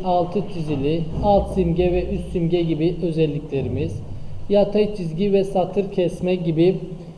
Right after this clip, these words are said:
e, etiketlerimiz, yazı tipleri ve boyutları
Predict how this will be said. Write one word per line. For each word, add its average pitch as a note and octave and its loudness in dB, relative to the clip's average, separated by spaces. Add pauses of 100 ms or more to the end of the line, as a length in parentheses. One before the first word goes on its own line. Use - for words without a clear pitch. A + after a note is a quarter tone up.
(140)
e, C#3+ 2 (640)
etiketlerimiz, D#3+ 2 (100)
yazı F#3+ 4
tipleri F3 4
ve F3 2
boyutları E3 2